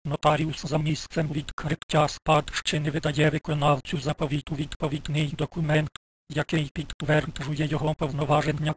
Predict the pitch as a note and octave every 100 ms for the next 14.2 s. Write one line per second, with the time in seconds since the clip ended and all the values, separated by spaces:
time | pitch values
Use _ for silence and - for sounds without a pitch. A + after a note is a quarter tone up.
0 | - E3 - D#3 D#3 D3+ D#3 - D#3+ -
1 | E3+ D3 D3+ D3+ - - D#3+ D3+ D#3 D3
2 | D3 D#3+ - C3+ D3 D3 D3 D3 D3+ D3+
3 | - D3 D3+ C#3+ D3+ - - D3+ C#3+ D3
4 | D3+ E3 D3 D3 C3+ - C#3+ D3 - C#3
5 | D3 - D3 - - D#3+ - D3+ - D3
6 | - D#3+ D#3 D#3 D#3 - D#3+ - - C#3
7 | D3 D3 - D#3 - _ _ _ _ _
8 | _ - D#3 - D#3 D3 D#3 D3+ D3+ D3+
9 | D3+ D3+ - C#3+ - C#3 D3 D3+ D3+ -
10 | D3 D3+ D3+ C3+ - D#3 D#3 - - -
11 | D3+ D3+ D#3 D#3 D3 D3 D3 - C3+ D3
12 | D#3 C#3 C#3 D#3+ D#3+ D3 C#3+ D3 D#3 D#3
13 | C#3+ - D3+ D3+ D#3 - E3 D3 E3+ D3+
14 | D#3